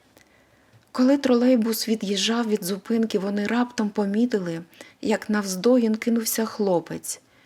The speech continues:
Він грюкав кулаками у вікно напроти того місця, де сиділи й Джулія та Євген, і щось кричав їм. По губах можна було прочитати, що він повторює ім'я Джулії.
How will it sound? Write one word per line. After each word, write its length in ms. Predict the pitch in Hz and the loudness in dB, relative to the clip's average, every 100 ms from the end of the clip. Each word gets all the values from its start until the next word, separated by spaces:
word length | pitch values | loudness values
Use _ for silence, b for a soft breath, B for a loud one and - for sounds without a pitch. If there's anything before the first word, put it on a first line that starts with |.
| b b | b b
Він 180 | 196 208 | -2 -2
грюкав 460 | 208 220 214 190 175 | 0 0 0 -2 -4
кулаками 640 | 190 190 185 - 220 190 | -4 -4 -2 -2 0 0
у 100 | 180 | -2
вікно 560 | 180 190 - 226 247 247 B B B B | -4 -4 -2 2 2 2 B B B B
напроти 380 | 220 - 247 240 | -2 2 2 2
того 260 | 233 202 | 0 -2
місця, 460 | 196 214 220 - 185 | 0 0 0 -2 -6
де 120 | 170 | -6
сиділи 480 | 185 180 175 208 196 | -6 -6 -4 -2 -2
й 80 | 180 170 | -6 -6
Джулія 360 | 196 208 214 | -2 0 0
та 140 | 202 196 | -2 -6
Євген, 540 | 190 190 190 180 170 - B B B | -6 -6 -6 -6 -8 -14 B B B
і 100 | B | B
щось 340 | 208 - 254 247 | -2 2 2 2
кричав 560 | - 226 - 202 190 | 0 0 0 -4 -4
їм. 220 | 170 165 160 - _ _ _ _ _ - | -6 -10 -14 -18 _ _ _ _ _ -2
По 120 | 220 | 2
губах 600 | 214 196 247 262 - - | 2 2 2 2 -2 -2
можна 320 | 226 196 196 | 0 0 -4
було 240 | 196 196 | -4 -6
прочитати, 680 | 196 - - 202 220 226 226 | -6 -6 -6 -6 -6 -6 -4
що 220 | 185 - | -4 -2
він 260 | 196 196 220 | -2 0 0
повторює 760 | 214 190 - 220 214 208 196 185 | -2 -8 -6 -4 -2 -2 -4 -6
ім'я 380 | 190 190 185 196 196 | -8 -8 -6 -8 -8
Джулії. 580 | 165 175 170 156 165 175 | -8 -6 -6 -8 -12 -18